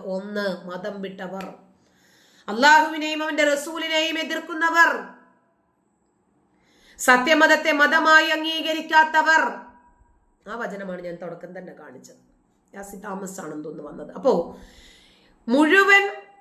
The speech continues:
ലോകവും ഇസ്ലാമിന്റെ കാൽ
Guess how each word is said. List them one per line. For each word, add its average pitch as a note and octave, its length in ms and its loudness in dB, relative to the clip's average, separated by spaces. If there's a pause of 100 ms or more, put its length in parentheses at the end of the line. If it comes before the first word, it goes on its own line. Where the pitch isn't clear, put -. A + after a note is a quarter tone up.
(300)
ലോകവും C4+ 540 4 (1080)
ഇസ്ലാമിന്റെ D4+ 760 4 (120)
കാൽ C4+ 200 0